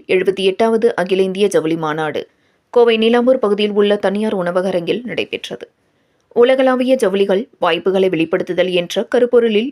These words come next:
இரண்டு நாட்கள் நடைபெற்ற இந்த மாநாட்டில் American Association of Textiles, Chemist and Colorist-உடன் இணைந்து ஏற்பாடு செய்யப்பட்டது.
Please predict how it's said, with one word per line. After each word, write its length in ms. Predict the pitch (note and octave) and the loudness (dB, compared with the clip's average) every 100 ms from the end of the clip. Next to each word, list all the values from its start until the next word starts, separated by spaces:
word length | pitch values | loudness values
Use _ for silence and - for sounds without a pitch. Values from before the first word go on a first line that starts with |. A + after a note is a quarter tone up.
| - | -2
இரண்டு 340 | F#3+ G#3 A3+ | 0 2 0
நாட்கள் 380 | A3+ A3 A#3+ G3+ | 0 0 0 0
நடைபெற்ற 500 | E3 - F3 G#3+ - | -2 -4 -6 -6 -8
இந்த 240 | F3+ F#3+ G3+ | -6 -6 -4
மாநாட்டில் 580 | F#3+ E3 E3+ D#3+ A2+ - _ _ _ _ _ - | -4 -6 -6 -6 -10 -12 _ _ _ _ _ -4
American 520 | A3+ B3 C4+ C4+ C4+ B3+ | 0 2 2 0 -2 -2
Association 680 | G3+ A3+ A3+ A3 F#3 G#3 G3+ | -2 0 0 2 2 2 -2
of 140 | G3+ - | -4 -4
Textiles, 480 | - D#3+ E3 E3+ G#3 - _ _ - | -6 -4 -2 -2 -4 -16 _ _ -2
Chemist 360 | A#3 C4 C4 C4 | 0 0 0 -2
and 160 | A#3+ B3 | 0 0
Colorist-உடன் 760 | F3+ F#3 F#3+ - G3+ G3 G3 | 2 2 0 -2 -2 -2 -2
இணைந்து 380 | F3 E3 F3 G3+ G3+ | -2 -4 -4 -4 -2
ஏற்பாடு 380 | F#3 G#3 F#3+ A3 | -2 -2 -8 -8
செய்யப்பட்டது. 560 | - C3+ - - - | -8 -10 -12 -14 -16